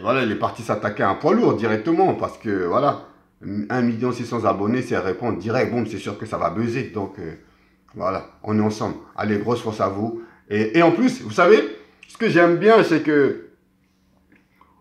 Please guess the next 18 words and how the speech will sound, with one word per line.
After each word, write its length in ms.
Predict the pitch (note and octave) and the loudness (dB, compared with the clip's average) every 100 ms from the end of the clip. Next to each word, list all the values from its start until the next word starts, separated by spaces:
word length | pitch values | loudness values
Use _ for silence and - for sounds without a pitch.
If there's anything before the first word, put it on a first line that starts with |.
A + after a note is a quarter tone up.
| _ | _
Aurélie, 420 | B2 C#3 D#3 G3+ | 4 6 6 4
justement, 520 | B2 A2+ C3 C3+ F3 F3 - _ _ _ - | 0 0 2 4 4 0 -8 _ _ _ -4
dans 140 | B2 | -2
le 120 | A2+ A2+ | 0 0
clash, 560 | F#3+ F3 - - - - _ _ _ _ _ _ _ _ - | 4 4 2 -8 -12 -20 _ _ _ _ _ _ _ _ -2
elle 160 | C3 | 2
a 80 | B2+ | 4
dit, 440 | A#2+ A#2+ G3+ - - _ _ _ _ _ _ G2+ | 2 -2 -2 -4 -8 _ _ _ _ _ _ 2
va 140 | D#3+ | 4
nous 180 | F#3 F3+ | 4 2
faire 360 | - F#3 F#3 A#2+ | 0 2 4 4
un 100 | A#2 | 4
nou-, 260 | C3+ C#3 - | 4 0 -2
va 200 | B2 F3+ | 0 2
nous 120 | F#3+ | 0
faire 260 | - C#3+ A2+ | 0 2 2
un 80 | |
son 400 | A2+ - F3+ G#3+ | -2 -2 2 2